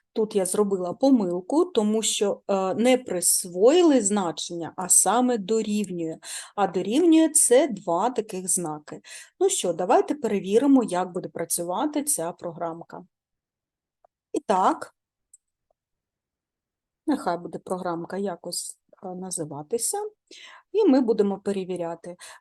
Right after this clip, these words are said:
Ми вводимо якесь число, нехай це буде чотири. І ми бачимо, що у нас нічого не виводиться. А чому? Тому що ми з вами не надали команду print. Тобто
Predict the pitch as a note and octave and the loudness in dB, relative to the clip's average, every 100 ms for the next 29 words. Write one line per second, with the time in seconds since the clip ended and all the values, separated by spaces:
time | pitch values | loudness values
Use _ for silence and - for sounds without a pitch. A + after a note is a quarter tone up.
0 | - G#4 A3+ B3+ C#4+ B3 G3 F3+ F3+ A3 | 4 4 6 4 4 2 2 0 0 0
1 | - G#3+ G#3 A3 G3 F3 E3+ - D4 C4+ | 0 -2 -2 -2 -2 -2 0 4 4 4
2 | A#3 F#3+ G#3+ G3+ G#3 - A3+ A3+ F3+ D#3+ | 2 0 -2 -2 -2 0 0 0 -6 -4
3 | E3 B3+ F#4+ - _ _ _ _ _ _ | 0 -2 -2 -10 _ _ _ _ _ _
4 | _ _ _ _ C4 A#3+ F#3 F3+ F#3 A#3 | _ _ _ _ 0 2 0 -4 0 2
5 | D#4+ - F#4+ F#4 - D#4+ D4+ E4 E4+ - | 2 0 0 0 0 4 4 4 0 -2
6 | A#3 F4 - B3+ A#3+ A3+ G#3+ G3 F#3+ F3 | 0 0 0 0 0 0 -4 -4 -8 -4
7 | E3+ C3+ C3 - - - B3+ - F4 C4 | -4 -4 -8 -10 -8 -4 -2 0 2 4
8 | G#3 C#4 - - - _ G#3 G3+ A3 - | 2 -4 -10 -20 -20 _ -2 0 0 -2
9 | G3+ G#3 B3+ G3 G3 A3 F#3+ F#3+ C#4 C4 | -2 0 2 0 0 0 0 2 2 2
10 | G3 F3+ E3+ D#3+ - A#3+ F4 F#4+ F4 F#4 | 2 0 -2 -4 -2 2 2 4 2 0
11 | F#4 _ G3 F3 D#3 - - - - _ | -2 _ -6 -4 -6 -10 -20 -20 -20 _
12 | - E3+ F3+ - E4 G4 | -6 -6 -4 -2 -2 -2